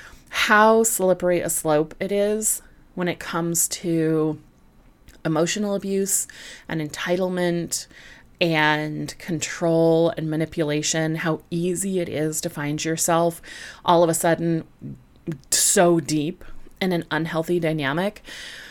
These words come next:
And, um, I want all of us to spend more time really thinking about the ways that we show up in relationship, the ways we deal with power, what we're communicating, what we're withholding,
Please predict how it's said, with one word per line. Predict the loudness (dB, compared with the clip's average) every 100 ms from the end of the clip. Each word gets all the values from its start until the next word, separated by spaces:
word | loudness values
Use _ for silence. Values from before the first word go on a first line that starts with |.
| -20 -20 2
And, | 6 8 8 6 4 2 0 0 -2 -4
um, | 0 2 4 4 2 0 -4 -6 -10 -20 -20 -8 2
I | 4
want | 4 4 6 6 6 4
all | 4 6
of | 6 4
us | 4 4 2 -2 -4 -6 -18 -20 -4
to | -2
spend | 0 0 0
more | 2 4 2
time | 0 -4 -2 0 -2
really | -4 -2 0 0 0 -2
thinking | -2 -4 -2 -4
about | -2 -2 0 -2 -4 -18 -20 -14
the | -4
ways | 0 4 4 4 2 -2
that | -4 -4
we | -2 -2
show | -2 0
up | 0 -2
in | -4
relationship, | -4 -4 -4 -4 -6 -6 -4 -6 -10 _
the | -6
ways | -2 0 0 -2
we | -4
deal | -4 -2 -2
with | -2 -8
power, | -8 -4 -4 -2 0 -2 -6 -20 -18
what | 0 0 2
we're | -2
communicating, | -4 -6 -4 -6 -8 -8 -6 -6 -2
what | -2 0
we're | 0
withholding, | 0 -2 -2 -2 0 -2 -2 -6 -8